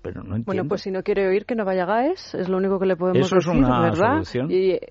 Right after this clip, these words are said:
Speaker 2: mm, quienes sí quieran oír, que se pasen por uno de sus centros o llamen al nueve cero dos, cero veintiséis, cero veinticuatro, repito, nueve cero dos, cero veintiséis, cero veinticuatro,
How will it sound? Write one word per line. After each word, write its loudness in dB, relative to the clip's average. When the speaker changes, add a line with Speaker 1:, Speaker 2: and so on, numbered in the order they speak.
Speaker 2:
mm, -2
quienes -2
sí -4
quieran 0
oír, 0
que -4
se -2
pasen -4
por 0
uno -2
de 0
sus -10
centros -4
o -4
llamen -2
al -4
nueve 0
cero -4
dos, -2
cero -2
veintiséis, -4
cero 0
veinticuatro, 0
repito, -4
nueve -2
cero -4
dos, -6
cero -8
veintiséis, -8
cero -8
veinticuatro, -4